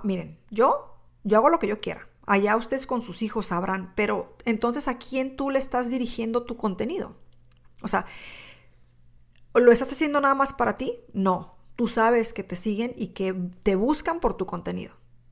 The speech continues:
sea cual sea, de cocina, de,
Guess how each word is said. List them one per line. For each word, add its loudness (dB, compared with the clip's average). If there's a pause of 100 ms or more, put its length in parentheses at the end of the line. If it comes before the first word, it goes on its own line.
(220)
sea 0
cual 2
sea, -4 (220)
de -8
cocina, -2
de, -8